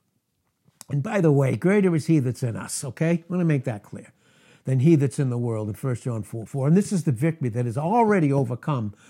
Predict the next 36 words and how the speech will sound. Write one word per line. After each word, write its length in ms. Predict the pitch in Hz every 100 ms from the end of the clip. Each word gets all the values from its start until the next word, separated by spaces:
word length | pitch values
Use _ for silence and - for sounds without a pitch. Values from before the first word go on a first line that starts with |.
| -
the 80 | 120
world, 360 | 117 117 113 185
even 240 | 196 160
our 160 | 135 123
faith. 380 | - 104 107 - - -
And 100 | 127
we 160 | 147
are, 180 | 120 113 - -
that's 160 | 151 -
First 260 | 156 143
John 220 | 147 131
five 280 | - 127 120
four. 220 | - 127
And 140 | 160 170
we're 120 | 202
more 240 | 202 226
than 140 | 214 190
conquerors 540 | 180 175 139 131 123
already 440 | 143 180 175 139 135
positionally 580 | 135 135 120 110 113
in 100 | 107
Romans 340 | 113 117 123 107
eight 180 | 110 123
thirty-seven. 600 | 107 120 123 117 - - _ _ _ _ _ _ _ _ _ _ _ _ _ _ _ _ -
Simple 380 | - 143 143
as 100 | 139
that. 260 | 107 98 - _ _ _ _ _ _ _ _ _ _ _ _ _ _ _ _ _ _
Jesus 460 | - 151 156 156 -
finished 420 | - 147 139 -
the 80 | 127
work. 460 | 113 107 110 - _ _
It's 180 | 113 -
done. 380 | 107 95 80 - _ _ _ _
John 240 | 101 107
nineteen 480 | 113 120 117 - 120
thirty. 420 | 107 - - -